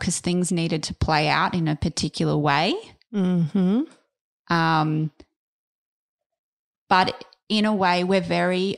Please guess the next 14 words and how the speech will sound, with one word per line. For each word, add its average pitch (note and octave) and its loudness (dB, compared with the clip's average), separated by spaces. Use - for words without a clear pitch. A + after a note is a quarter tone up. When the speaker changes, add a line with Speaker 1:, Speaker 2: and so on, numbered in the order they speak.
Speaker 1:
humans B3+ 0
are B3+ -2
very F#3+ 0
practical. - -2
We, E3 0
we F3+ -2
like F#3+ 0
to - -4
see F3 0
things E3+ 0
in D3+ 0
front E3+ 0
of G#3 0
us, - -2